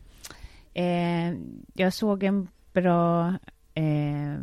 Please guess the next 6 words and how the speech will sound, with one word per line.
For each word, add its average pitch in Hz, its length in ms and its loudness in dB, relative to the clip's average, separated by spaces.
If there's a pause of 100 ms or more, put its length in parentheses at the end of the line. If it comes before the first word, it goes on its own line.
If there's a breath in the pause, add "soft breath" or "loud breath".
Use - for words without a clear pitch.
(380)
någonting 175 420 0
som 165 280 -4
Hemingway 165 760 -2
har 135 120 -2
sagt. - 480 -8 (340)
"Perfektionism 190 1120 -2